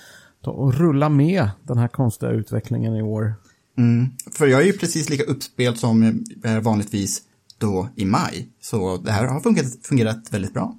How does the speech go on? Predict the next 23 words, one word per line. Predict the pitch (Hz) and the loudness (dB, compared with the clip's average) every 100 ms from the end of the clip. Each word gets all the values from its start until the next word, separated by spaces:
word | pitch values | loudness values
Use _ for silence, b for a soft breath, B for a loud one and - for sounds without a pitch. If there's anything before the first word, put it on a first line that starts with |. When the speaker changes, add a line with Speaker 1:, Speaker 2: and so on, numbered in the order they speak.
| _ - | _ -2
Speaker 1:
Eh, | 147 156 | 0 0
det | 156 190 | 0 2
enda | 185 151 175 | 4 6 4
som | 240 233 | 4 4
är | |
lite | 196 160 | 4 0
konstigt, | - 180 143 117 - 139 - | 0 4 4 2 2 0 -2
det | 120 151 147 - | 0 0 0 0
är | 139 135 131 131 | 2 2 0 -4
att | - | -2
man | 139 127 | 0 0
ska | 139 | 0
liksom | 131 113 131 135 - | -2 0 -2 -2 -4
fatta | - 131 - | -6 -4 -2
att | 120 - | -2 -4
det | - 135 - | -6 -4 2
inte | 151 120 - - 175 | 4 4 2 -2 0
är | - 113 120 117 | 0 0 2 0
Monacos | - 117 117 110 113 | 2 2 2 0 -2
Grand | 107 117 110 | 0 0 0
Prix | 101 170 | 0 -2
på | - | -4
söndag. | - - 120 | -8 -6 -8